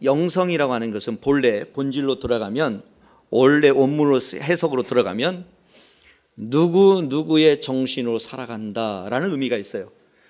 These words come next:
누구 누구의 정신으로 살아간다라는 의미가 있어요. 그러니까 뭐예요? 기독교 영성이란 뭐예요? 기독교 영성이란 예수님처럼 생각하고,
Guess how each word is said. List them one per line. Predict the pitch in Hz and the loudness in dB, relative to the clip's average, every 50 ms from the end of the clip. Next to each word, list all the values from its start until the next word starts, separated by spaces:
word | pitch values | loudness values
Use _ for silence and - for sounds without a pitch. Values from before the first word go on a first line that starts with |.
| _ _ _ - | _ _ _ -14
누구 | 113 117 131 139 147 165 170 165 | -8 -6 -4 -2 0 0 0 2
누구의 | 156 143 147 135 139 143 139 139 131 135 | 2 0 -2 0 2 4 4 4 2 0
정신으로 | - 127 120 127 123 - - 127 117 113 110 127 156 175 180 | -2 -4 -2 -4 -4 -4 -4 -4 -4 -4 -2 -2 -2 -2 -2
살아간다라는 | - - - 139 123 120 107 110 104 104 101 98 95 107 104 101 95 92 87 85 87 123 151 180 185 | -4 -6 -6 -8 -8 -8 -8 -8 -10 -10 -8 -6 -6 -6 -6 -6 -8 -10 -14 -12 -6 -4 -4 -4 -4
의미가 | 147 135 123 117 110 | -4 -4 -4 -4 -4
있어요. | 101 - - 101 90 92 110 147 196 _ _ _ _ _ _ _ _ _ _ _ _ _ _ _ _ _ _ _ _ _ _ _ _ _ _ _ | -4 -6 -8 -10 -10 -12 -12 -14 -18 _ _ _ _ _ _ _ _ _ _ _ _ _ _ _ _ _ _ _ _ _ _ _ _ _ _ _
그러니까 | - 127 117 110 110 107 - 123 | -6 -4 -4 -2 -4 -4 -4 -6
뭐예요? | 117 107 113 107 95 104 135 185 233 - - _ _ _ _ _ _ _ _ _ _ | -6 -4 -4 -4 -4 -4 -6 -6 -8 -12 -16 _ _ _ _ _ _ _ _ _ _
기독교 | - - 156 156 190 190 - - 226 165 | -6 0 4 4 4 4 6 6 6 8
영성이란 | 147 143 151 156 - 165 165 151 135 123 120 117 | 8 6 4 2 2 2 2 2 2 0 0 0
뭐예요? | 107 104 104 101 98 101 139 185 233 - _ _ - | -2 -2 -2 -2 0 0 -2 -2 -4 -8 _ _ -10
기독교 | - - 139 139 165 165 - 202 160 | -4 0 4 4 4 4 6 4 6
영성이란 | 123 117 120 123 110 131 113 101 98 101 131 147 123 101 98 - _ _ _ _ _ _ _ _ _ _ _ _ _ _ _ _ _ _ _ _ _ _ - | 6 6 4 2 0 -2 -2 -2 -2 0 0 0 0 -2 -6 -14 _ _ _ _ _ _ _ _ _ _ _ _ _ _ _ _ _ _ _ _ _ _ -2
예수님처럼 | 107 127 143 160 160 - - - 190 185 185 185 185 185 185 185 190 220 - _ _ _ - - - - 233 240 254 262 254 269 - - _ _ _ - | 2 6 6 6 6 4 0 0 0 0 0 0 0 0 -2 -4 -6 -8 -10 _ _ _ -8 -6 -2 2 4 4 4 4 2 0 -4 -10 _ _ _ -12
생각하고, | - - 147 127 110 110 101 - - 95 95 - - 80 - | -8 -4 -4 -2 -2 -4 -4 -6 -10 -12 -12 -12 -14 -18 -20